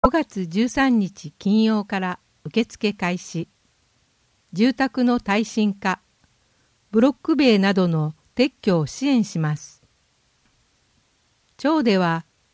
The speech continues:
住宅の耐震化を促進するため、耐震診断や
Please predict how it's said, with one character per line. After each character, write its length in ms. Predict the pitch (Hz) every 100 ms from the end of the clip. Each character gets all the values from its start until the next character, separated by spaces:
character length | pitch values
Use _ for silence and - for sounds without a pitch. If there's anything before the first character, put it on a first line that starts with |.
| _ _
住 200 | 185 240
宅 280 | 262 285 277
の 160 | 254 247
耐 240 | 240 262
震 240 | - 254
化 240 | 233 226 220
を 160 | 208
促 240 | - 202 -
進 260 | - 247
す 140 | 220 220
る 80 | 214
た 160 | 208
め、 260 | 202 190 - _ _ _ _ _ _ _ _ _ -
耐 200 | 233 294
震 280 | - 302
診 280 | 285 311 294
断 260 | 214 180 151
や 220 | 143 139